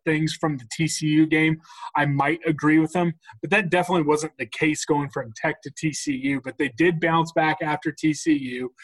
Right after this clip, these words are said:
They, and I am hoping the offense takes another step after K U, but I really do think you've seen that real improvement week over week over week, uh, for defense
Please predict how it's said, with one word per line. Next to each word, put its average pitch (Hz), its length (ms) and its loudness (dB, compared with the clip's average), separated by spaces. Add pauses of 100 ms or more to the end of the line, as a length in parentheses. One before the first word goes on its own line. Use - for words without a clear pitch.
(280)
They, 135 160 -2 (320)
and 170 100 2
I 135 140 4
am 127 180 0
hoping 170 440 0
the 156 80 2
offense 147 420 2
takes 151 240 -4
another 135 320 -2
step 147 260 -2
after 143 280 0
K 147 180 -2
U, 147 200 2
but - 240 0 (360)
I 147 40 2
really 190 320 4
do 170 200 2
think 160 280 0
you've 135 120 -6
seen 170 300 0
that 120 180 -2 (260)
real 156 380 4
improvement 147 540 -2
week 147 240 2
over 139 240 0
week 143 220 -2
over 127 200 -4
week, 135 300 0 (480)
uh, 135 160 0 (100)
for 151 160 4
defense 143 540 -2